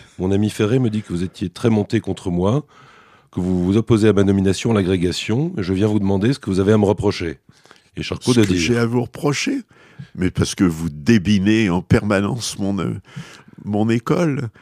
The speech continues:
Speaker 2: Et, et les mots étaient be-, probablement beaucoup plus crus que ceux qu'on, qu'on lit dans le, dans le livre. <laughs>
Speaker 1: Et, et Desgerines d'enchaîner. « C'est tout, monsieur Charcot ? Vous trouvez que ce n'est pas assez ? » répond-il. <laughs> Suite une évocation par Desgerines de deux articles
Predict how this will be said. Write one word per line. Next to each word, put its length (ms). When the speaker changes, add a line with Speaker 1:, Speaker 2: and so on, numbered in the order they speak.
Speaker 2:
Et, 100
et 120
les 120
mots 240
étaient 220
be-, 120
probablement 420
beaucoup 340
plus 220
crus 360
que 120
ceux 200
qu'on, 320
qu'on 220
lit 200
dans 160
le, 140
dans 200
le 120
livre. 480
<laughs> 20
Speaker 1:
Et, 300
et 120
Desgerines 440
d'enchaîner. « 640
C'est 260
tout, 200
monsieur 260
Charcot ? 480
Vous 60
trouvez 240
que 60
ce 60
n'est 60
pas 200
assez ? » 360
répond-il. 600
<laughs> 400
Suite 300
une 80
évocation 500
par 160
Desgerines 480
de 80
deux 220
articles 340